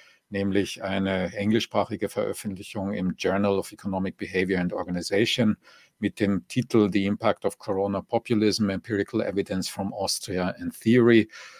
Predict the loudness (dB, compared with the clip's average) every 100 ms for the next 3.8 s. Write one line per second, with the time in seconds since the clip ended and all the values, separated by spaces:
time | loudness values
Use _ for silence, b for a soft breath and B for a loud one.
0 | B B B -2 6 8 8 6 2 2
1 | 6 6 4 4 2 2 -6 -12 -6 0
2 | 4 4 4 0 2 4 2 4 2 0
3 | -12 -10 -2 0 2 4 4